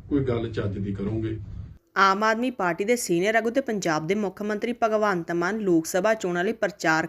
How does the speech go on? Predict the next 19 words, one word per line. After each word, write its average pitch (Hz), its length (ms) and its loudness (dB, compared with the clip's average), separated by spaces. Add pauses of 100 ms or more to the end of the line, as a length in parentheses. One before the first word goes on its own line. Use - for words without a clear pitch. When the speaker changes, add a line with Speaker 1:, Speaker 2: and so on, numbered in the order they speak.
Speaker 2:
ਕਰਨ 170 260 -2 (440)
ਦੋ 233 300 6
ਦਿਨਾਂ 202 280 0
ਦੇ 220 120 0
ਦੌਰੇ 165 380 0
ਤੇ 202 120 -2 (160)
ਅਸਾਮ 170 400 -2
ਜਾਣਗੇ। 226 460 2 (460)
ਉਹ 277 260 6
ਬਾਰਾਂ 196 460 0
ਤੇ 214 120 -2
ਤੇਰਾਂ 190 380 -2 (120)
ਅਪ੍ਰੈਲ 180 540 2
ਨੂੰ 202 120 -2 (300)
ਵੱਖ-ਵੱਖ 214 840 2
ਲੋਕ 185 340 0
ਸਭਾ 208 280 -2
ਹਲਕਿਆਂ 180 560 -2
ਤੇ 247 120 -2